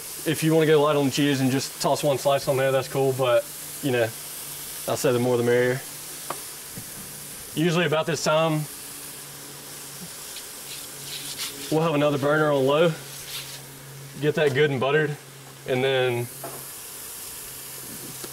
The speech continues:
drop a couple of your buns face down on there. Makes it a little less messy than putting the butter on the outside.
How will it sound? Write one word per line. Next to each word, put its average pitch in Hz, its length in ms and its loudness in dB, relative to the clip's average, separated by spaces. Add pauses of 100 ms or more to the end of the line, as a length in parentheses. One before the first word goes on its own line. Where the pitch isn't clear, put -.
drop 143 200 2
a - 60 -4
couple 156 260 2
of 135 60 4
your 131 80 4
buns 135 360 2
face 143 260 2
down 147 220 6
on 143 120 4
there. 151 240 4 (1700)
Makes 165 240 2
it 160 60 6
a - 20 8
little 151 300 8
less 156 220 6
messy 151 300 2
than 131 140 4
putting 151 200 4
the 127 80 2
butter 143 140 4
on 127 80 4
the 127 60 6
outside. 139 420 4